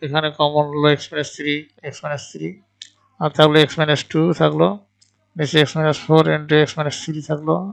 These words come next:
এখানে এক্স প্লাস ফোর, এক্স মাইনাস ফোর, আর এক্স প্লাস থ্রি, এক্স মাইনাস থ্রি।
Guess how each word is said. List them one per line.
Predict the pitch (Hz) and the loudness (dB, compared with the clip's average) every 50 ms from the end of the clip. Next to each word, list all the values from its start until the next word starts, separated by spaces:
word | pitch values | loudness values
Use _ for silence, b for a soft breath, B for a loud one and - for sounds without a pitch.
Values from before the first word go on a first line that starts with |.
| - 165 | -12 -12
এখানে | 151 147 - 160 151 151 147 147 147 147 - _ _ _ _ _ _ _ _ _ _ _ _ _ | -12 -10 -10 -6 -4 -4 -4 -4 -4 -8 -12 _ _ _ _ _ _ _ _ _ _ _ _ _
এক্স | - 156 147 - | -4 -4 -4 2
প্লাস | - 165 143 - | 4 4 4 4
ফোর, | - - 165 156 151 156 175 202 - | 2 4 6 6 6 6 4 0 -6
এক্স | 165 151 - - 165 | -6 -6 -4 -4 -4
মাইনাস | 151 151 139 - - | -4 -4 -6 -6 -2
ফোর, | - 165 170 202 214 - | 0 0 2 2 2 0
আর | 160 143 143 | 0 0 0
এক্স | 151 143 - - | 0 -4 -4 -6
প্লাস | - 165 147 131 - - | -6 -6 -6 -6 -6 -8
থ্রি, | 165 202 262 247 | -8 -6 -6 -6
এক্স | 165 - - | -8 -10 -12
মাইনাস | 156 143 - - - | -14 -14 -14 -14 -16
থ্রি। | - _ | -20 _